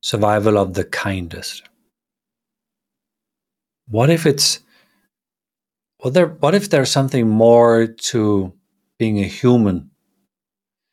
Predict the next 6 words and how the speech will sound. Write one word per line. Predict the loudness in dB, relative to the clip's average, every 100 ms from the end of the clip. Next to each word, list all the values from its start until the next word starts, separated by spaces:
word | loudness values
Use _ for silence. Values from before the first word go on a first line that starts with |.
| _ _ -12
that | -4 2 2 2 0
would | 0 2 4 2 -2 -12 _ _ _ _ _ _ _ _ _ _ _ _ _ _ _ -6
make | -2 0
us | -2 -4
thrive | -8 -16 -8 0 2 2 0 -2 -4 -6 -12 -6
or | -2 0 -2 -4 -8